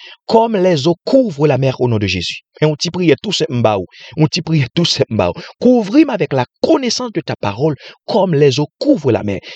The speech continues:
Et là, m'a parlé de la connaissance de ta parole, Dieu est capable de des révélations pendant que vous dormi. Et c'est ça que fait. Faut, des fois, faire prière qui dit, Seigneur, montrez-moi tout ça me doit connaître dans ma lignée familiale. Hein?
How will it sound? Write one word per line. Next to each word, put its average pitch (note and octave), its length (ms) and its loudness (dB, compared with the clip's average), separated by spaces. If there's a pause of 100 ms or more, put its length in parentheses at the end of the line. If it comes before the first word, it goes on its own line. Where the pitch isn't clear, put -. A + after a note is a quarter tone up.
(120)
Et A#2+ 160 2 (160)
là, C#3 140 4
m'a D#3+ 180 2
parlé F3+ 200 0
de G#3 80 -2
la C#3 100 0
connaissance G3 400 -4
de F3+ 60 -8
ta C#3+ 160 -6
parole, F#3 400 2 (300)
Dieu - 120 0
est - 40 -2
capable D3 340 -4
de F#3+ 160 2
des B2+ 120 0
révélations D#3 560 -2 (160)
pendant B2 200 -2
que B2+ 120 -4
vous A#2 120 0
dormi. A3+ 380 0 (420)
Et D#3 80 -6
c'est - 140 0
ça - 140 -4
que - 60 -14
fait. G3 160 2 (400)
Faut, D#3+ 200 0 (100)
des F3+ 140 4
fois, G3 140 -4
faire F#3 160 0
prière F3+ 240 0
qui E3 100 -4
dit, F#3 160 0 (200)
Seigneur, F#3 500 2
montrez-moi F3 580 0 (160)
tout D#4 160 2
ça - 240 -6
me C#3+ 100 -6
doit D3 240 2
connaître D3 340 -2
dans C3+ 120 4
ma C3 200 4
lignée F3+ 520 4 (120)
familiale. G#2+ 540 -6 (300)
Hein? A#3 120 4